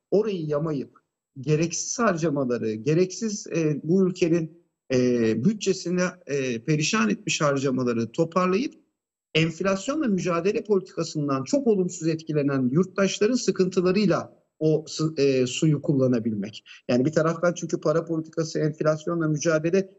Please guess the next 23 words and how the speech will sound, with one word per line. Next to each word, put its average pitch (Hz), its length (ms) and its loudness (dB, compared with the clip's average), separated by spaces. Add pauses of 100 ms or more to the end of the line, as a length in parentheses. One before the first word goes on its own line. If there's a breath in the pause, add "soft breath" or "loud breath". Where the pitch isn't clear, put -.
(120)
ciddi 139 420 -2
bir 151 180 0
daralmayı 143 560 2
beraberinde 220 580 2
getiriyor 220 440 0
ve 156 140 2
bu 180 100 0
daralmadan 185 640 2 (300)
herkes 208 360 0
etkileniyor 226 580 -2 (300)
ama 202 220 2
bir 196 80 2
de 202 180 2
herkesten 220 600 0
daha 190 180 -2
çok 185 200 0
etkilenen 165 600 0 (240)
çok 165 220 2
yoksul, 180 540 0
dar 175 160 4
gelirli 165 380 -2
kitleler 156 440 2
var. 107 180 -4